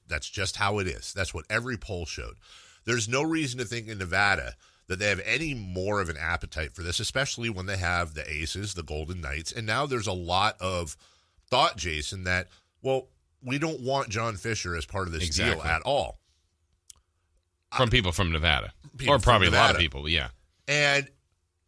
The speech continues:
Speaker 1: I would pose this. In fact, I want Joe Giroux to clip this and put this out today because I want it to reach A's fans who are, are mobilizing and doing a wonderful job.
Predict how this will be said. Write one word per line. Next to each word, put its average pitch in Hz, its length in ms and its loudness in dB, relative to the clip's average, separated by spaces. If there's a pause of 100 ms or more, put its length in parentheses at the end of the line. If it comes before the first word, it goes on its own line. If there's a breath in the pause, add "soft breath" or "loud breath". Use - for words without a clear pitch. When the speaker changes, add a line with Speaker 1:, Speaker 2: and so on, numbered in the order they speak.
(560)
Speaker 1:
I 147 100 6
would 160 220 2
pose 185 440 0
this. 135 540 0 (1120)
In 113 80 -6
fact, 123 240 2
I 131 40 2
want 143 200 2
Joe 127 220 2
Giroux 104 320 2
to 92 140 -4
clip - 340 -2
this 90 200 -2
and 80 80 -12
put - 160 -10
this 85 160 -4
out 80 160 -2
today 78 220 -6
because 87 300 -8
I 98 80 -4
want 113 240 -2
it 87 80 -10
to 98 80 -8
reach 98 280 -6
A's 85 300 -4
fans 64 500 -8 (580)
who 113 160 6
are, 98 280 2
are 95 200 2
mobilizing 107 720 2
and 90 120 -4
doing 87 200 -2
a 78 60 -6
wonderful 78 420 -6
job. 53 280 -12